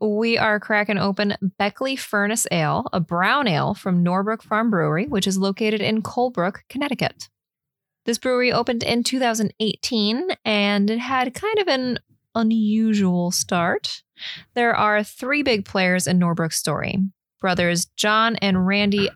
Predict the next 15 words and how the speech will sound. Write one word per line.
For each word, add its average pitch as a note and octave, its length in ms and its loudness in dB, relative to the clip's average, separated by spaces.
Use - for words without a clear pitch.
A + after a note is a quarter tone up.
Auclair G3+ 1040 -2
and F#3+ 360 0
Colin F#3+ 420 0
Cohn. G3 540 -4
The G#3 100 2
Auclairs A3 580 0
were F#3+ 120 -2
co-owners F#3 840 0
of F3+ 320 -2
the F#3+ 120 0
Electric F#3 460 -2
Motion G#3+ 440 0
Company F#3 480 0
of F3 160 -2
Winstead, G3 720 -2